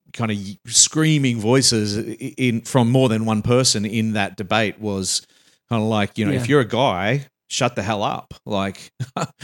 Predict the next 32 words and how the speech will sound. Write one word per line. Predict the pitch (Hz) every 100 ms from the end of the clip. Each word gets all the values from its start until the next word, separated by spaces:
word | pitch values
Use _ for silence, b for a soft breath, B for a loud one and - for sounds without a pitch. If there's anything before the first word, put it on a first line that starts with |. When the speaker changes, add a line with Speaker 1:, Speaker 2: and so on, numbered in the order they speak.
| 147
Speaker 1:
we | -
don't | - 147
even | 131
wanna | 123
hear | 98 120 139
from | - 95 92
you," | 113
Speaker 2:
Yeah. | 135 120
Speaker 1:
you | 120
know? | 104 113 B 160
Do, | -
have | 135 135
Speaker 2:
Yeah. |
Speaker 1:
you | 151
found | 123 143 139
that | 131 127
kind | 143 127
of | -
pushback | 135 - 123 107 107
Speaker 2:
Yeah. | 123 117 104 _
Speaker 1:
as | - 113 110 - - -
in, | - 117 -
you | 117
know, | 113
let's | 110 -
say | - 113
in | 107
that | 110 -
situation, | 117 - 110 104 104 107 98
you |
know, | 98
a, | 98 101 104